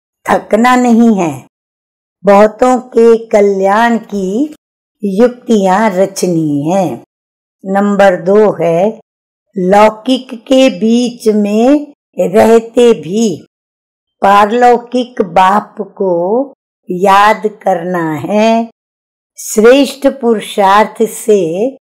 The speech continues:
अपनी प्रालब्ध ऊंच बनानी है।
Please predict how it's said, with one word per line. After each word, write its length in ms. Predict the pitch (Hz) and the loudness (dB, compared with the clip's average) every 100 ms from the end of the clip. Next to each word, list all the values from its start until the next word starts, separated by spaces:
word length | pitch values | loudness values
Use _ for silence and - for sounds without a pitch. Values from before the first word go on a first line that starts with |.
| _ _ _ | _ _ _
अपनी 580 | 214 220 - 247 269 285 | -4 -2 0 2 4 4
प्रालब्ध 1040 | 285 - 226 208 208 240 180 165 202 143 - _ _ _ _ - | 2 2 2 4 2 0 0 -2 -2 -4 -12 _ _ _ _ -4
ऊंच 360 | 226 254 254 233 | 0 0 -2 -4
बनानी 720 | 190 185 170 165 156 151 135 | -2 -2 -2 -4 -4 -6 -8
है। 340 | 147 143 160 | -10 -12 -14